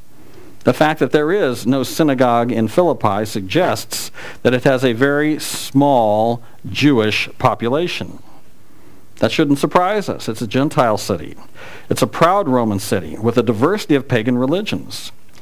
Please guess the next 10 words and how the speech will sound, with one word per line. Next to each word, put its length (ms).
And 140
the 80
few 320
who 120
would 140
identify 580
with 180
Jerusalem 540
would 180
meet 160